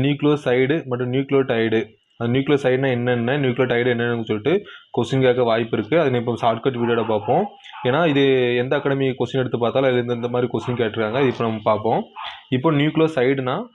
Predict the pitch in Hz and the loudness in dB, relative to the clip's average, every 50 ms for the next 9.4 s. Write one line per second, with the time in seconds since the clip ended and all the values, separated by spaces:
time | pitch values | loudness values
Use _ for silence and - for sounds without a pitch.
0 | _ _ _ _ - 117 120 143 156 160 170 170 160 156 135 123 - 123 120 - | _ _ _ _ -4 -2 0 0 0 0 0 0 0 -2 -4 -4 0 2 2 2
1 | 120 139 185 240 226 _ _ - - 127 127 127 127 - 147 139 135 147 180 - | 2 0 -2 -4 -8 _ _ -10 -6 -4 -4 -2 -2 -2 -2 0 0 0 0 0
2 | - 120 - - - 113 110 110 - - _ _ _ _ _ _ _ _ - 127 | -2 -4 -2 -2 -2 -2 -2 -4 -8 -14 _ _ _ _ _ _ _ _ -4 0
3 | 135 156 151 151 147 143 131 127 127 123 127 123 120 113 113 117 135 180 214 - | 0 0 0 0 0 0 0 0 -2 -2 -2 -2 -2 0 0 0 -2 -2 -4 -6
4 | - - - - - _ - 135 139 147 143 139 156 165 156 139 139 135 135 131 | -12 -20 -20 -20 -10 _ -4 0 2 2 2 4 4 4 4 4 4 2 2 0
5 | 127 135 135 - 151 147 143 147 139 139 131 123 123 135 127 120 120 117 120 147 | -2 -2 -2 -2 -2 0 0 0 0 2 2 0 2 0 -2 0 0 0 0 -2
6 | 160 135 131 113 - 135 - 127 - - 139 139 127 123 127 127 127 123 120 120 | -4 -6 -8 -4 -2 -2 -2 0 -2 -2 -2 0 0 0 0 -2 -2 -4 -4 -2
7 | 120 117 113 113 123 170 180 - - 127 135 139 139 135 123 127 127 123 120 - | -2 -2 -2 -4 -6 -6 -6 -2 0 0 0 2 0 0 -2 -2 -2 -2 -2 -4
8 | 120 113 113 113 143 208 247 - _ - - _ _ _ - 127 127 120 - 131 | -4 -4 -2 -2 -4 -4 -6 -10 _ -20 -20 _ _ _ -2 0 0 2 2 4
9 | 123 127 135 143 143 143 139 | 4 4 4 4 2 0 0